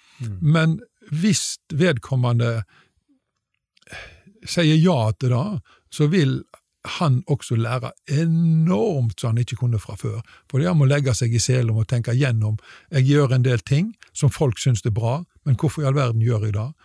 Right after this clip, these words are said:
Speaker 1: Mm.
Speaker 2: Har jeg satt ord på det? La meg prøve å finne noen ord på de tingene der.
Speaker 1: Så du blir faktisk raffinert litt i din, i din, i din, i dine egne egenskaper
Speaker 2: Ja.
Speaker 1: gjennom å være mentor.
Speaker 2: Ja, faktisk talt, altså.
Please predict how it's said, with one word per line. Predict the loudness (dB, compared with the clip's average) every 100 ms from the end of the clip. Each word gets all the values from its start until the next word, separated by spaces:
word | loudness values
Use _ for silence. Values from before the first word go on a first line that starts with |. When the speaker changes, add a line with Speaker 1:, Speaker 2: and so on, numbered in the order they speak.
| -8
Speaker 1:
Mm. | -2
Speaker 2:
Har | 0
jeg | 2
satt | 0 0
ord | -2 -2
på | -4 -6
det? | -8 _ _ _ _ _ -2
La | 2
meg | 2
prøve | 2 0 0
å |
finne | 0 0 0
noen | 0 0
ord | -2 -4 -10 _ _ -6
på | -4
de | -2
tingene | -4 -4 -4
der. | -8 -12
Speaker 1:
Så | -10
du | -4
blir | -4
faktisk | -4 -4 -6 -6
raffinert | -6 -4 -2 0 -2 -4 -8 -6
litt | -6 -4
i | -6
din, | -4 -4
i | -4 -6
din, | -6 -6
i | -6
din, | -6 -6
i | -6
dine | -8 -8 -6
egne | -4 -4
egenskaper | -4 -4 -2 -4 0 0
Speaker 2:
Ja. | 2 0
Speaker 1:
gjennom | 0 -2 -2
å | -4
være | -4
mentor. | -6 -6 0
Speaker 2:
Ja, | 0
faktisk | 0 -4 -6 -10
talt, | -12 -14 -18
altså. | -18 -18